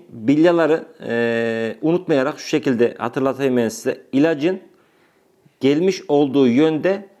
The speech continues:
kesinlikle öncelikle bilye olacak, daha sonra yay olacak. Bunu çoğu üreticimiz bize soruyor. Biz telefonda kendilerine anlatıyoruz.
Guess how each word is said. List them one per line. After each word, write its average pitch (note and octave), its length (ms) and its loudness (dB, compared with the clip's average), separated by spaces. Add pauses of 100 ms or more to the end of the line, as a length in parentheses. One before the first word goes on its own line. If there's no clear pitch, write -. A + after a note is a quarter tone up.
(140)
kesinlikle E3 540 -2
öncelikle E3 480 0
bilye D#3+ 240 4
olacak, F#3+ 340 0 (260)
daha E3 180 0
sonra D#3 220 -2
yay B2+ 180 2
olacak. E2 280 -4 (400)
Bunu D3 260 -2
çoğu D3 200 0
üreticimiz C3+ 380 -2
bize B2+ 140 -2
soruyor. D3+ 380 0 (460)
Biz - 140 -8
telefonda B2+ 420 -2
kendilerine A#2 400 -2
anlatıyoruz. C#3+ 580 -4